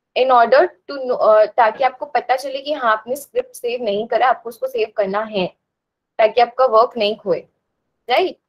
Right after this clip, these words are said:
तो अब जब मैं इसको क्रॉस करती हूँ तो देखो अपने आप क्रॉस हो गया, क्योंकि मैंने उसको सेव कर दिया था। And वो by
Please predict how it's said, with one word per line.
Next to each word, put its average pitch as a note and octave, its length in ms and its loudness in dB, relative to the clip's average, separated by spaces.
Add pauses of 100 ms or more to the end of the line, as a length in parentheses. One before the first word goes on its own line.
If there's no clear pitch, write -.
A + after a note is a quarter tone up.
(280)
तो C#4+ 40 0
अब C4+ 320 2
जब D#4+ 140 -2
मैं D#4+ 140 -2
इसको D#4+ 220 -4 (540)
क्रॉस B3+ 320 4
करती A3+ 320 -2
हूँ C#4 120 -10
तो C#4+ 100 -8
देखो B3+ 200 -2
अपने B3 280 0
आप B3+ 200 -2
क्रॉस G#3+ 260 2
हो A3+ 60 -12
गया, C4 100 -4
क्योंकि C4+ 200 -14
मैंने C4 220 -4
उसको D#4 180 -10
सेव B3+ 340 -4
कर A3 140 0
दिया F3+ 160 -2
था। E3+ 160 -14 (360)
And B3+ 180 0
वो D4+ 80 2 (100)
by A#3+ 100 4